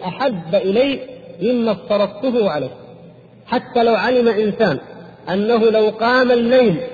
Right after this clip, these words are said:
لنام عن صلاة الفجر، ما الذي يجب عليه؟ يجب أن ينام ويقوم لصلاة الفجر، نعم، لأنه "ما تقرب إلي عبدي بشيء أحب إلي مما افترضته عليه".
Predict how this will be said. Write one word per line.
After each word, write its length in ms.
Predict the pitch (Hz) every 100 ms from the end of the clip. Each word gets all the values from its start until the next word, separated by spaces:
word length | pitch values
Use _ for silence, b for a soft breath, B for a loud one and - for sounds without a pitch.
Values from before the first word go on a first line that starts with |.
| - - - - -
لنام 440 | 165 202 240 247 233
عن 260 | 202 220 220
صلاة 280 | 220 247 240
الفجر، 440 | 220 190 208 214 - - - - - 165
ما 80 | 220
الذي 300 | 233 233 226
يجب 520 | 220 202 208 196 180
عليه؟ 300 | 170 190 185 - - - - - - - - - -
يجب 260 | 196 202
أن 200 | 202 202
ينام 380 | 208 202 240 262 - 170
ويقوم 460 | 185 185 214 226
لصلاة 420 | 208 190 185 180 151
الفجر، 280 | 139 120 101 - - -
نعم، 240 | 135 165 131 -
لأنه 280 | 143 175 175
"ما 220 | 165 220
تقرب 520 | 208 196 214 196 190
إلي 280 | 180 180 185
عبدي 300 | 170 185 180
بشيء 440 | 170 175 226 277 - - - - - - 165
أحب 440 | 156 214 170 151
إلي 380 | 170 160 170 170
مما 200 | 165 160
افترضته 600 | - 160 185 - 175 185
عليه". 240 | 196 233